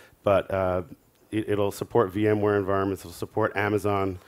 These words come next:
Compute Engine, in-, including also do Docker images. So you can actually have, you know, version and control Docker images the same way.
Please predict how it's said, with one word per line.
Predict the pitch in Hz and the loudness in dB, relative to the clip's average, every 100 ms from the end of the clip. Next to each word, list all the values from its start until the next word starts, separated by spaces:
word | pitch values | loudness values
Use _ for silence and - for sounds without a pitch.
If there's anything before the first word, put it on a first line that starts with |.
| - _ | -20 _
Compute | 98 110 | -6 0
Engine, | 107 101 101 104 | 0 2 2 0
in-, | 104 107 | -2 -4
including | 113 - 131 117 | -4 2 4 4
also | 110 104 101 | 4 2 -2
do | 98 | -2
Docker | 98 92 87 87 | 2 2 2 -2
images. | 82 78 82 - | -4 -6 -10 -8
So | 101 | -6
you | |
can | - 101 | -2 -2
actually | 95 95 | -2 -6
have, | 87 90 87 - - - - - | -2 0 0 -4 -18 -20 -12 -6
you | |
know, | 90 | -4
version | 85 104 95 | 0 0 0
and | 90 | -2
control | 90 - 90 | -4 -2 -2
Docker | 85 87 90 | 0 0 0
images | 87 82 76 73 | -4 -4 -8 -12
the | 80 | -14
same | - 78 73 | -10 -10 -8
way. | - - | -12 -18